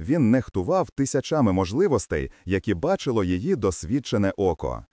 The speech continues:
Здавалося, що він ніколи не був у реальній небезпеці, але й ніколи не напружувався настільки, щоб здобути перемогу. Дуель тривала вже довго, і день добігав кінця.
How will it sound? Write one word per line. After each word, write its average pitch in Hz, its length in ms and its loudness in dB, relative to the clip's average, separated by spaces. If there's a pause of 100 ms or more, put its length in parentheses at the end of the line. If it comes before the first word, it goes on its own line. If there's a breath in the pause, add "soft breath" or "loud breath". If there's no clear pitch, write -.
(280 soft breath)
Здавалося, 95 800 0
що 90 220 -4
він 127 240 2
ніколи 147 460 2
не 95 140 2
був 139 280 -2
у 110 100 4
реальній 101 400 2
небезпеці, 131 800 -2 (260 soft breath)
але 127 300 2
й 120 140 0
ніколи 135 500 2
не 110 120 4
напружувався 98 720 0
настільки, 85 680 -2 (140 soft breath)
щоб 85 280 -4
здобути 98 500 2
перемогу. 90 760 0 (360 soft breath)
Дуель 92 460 2
тривала 127 520 0
вже 117 220 0
довго, 78 540 0 (220 soft breath)
і 92 120 0
день 147 320 0
добігав 85 500 0
кінця. 76 580 -2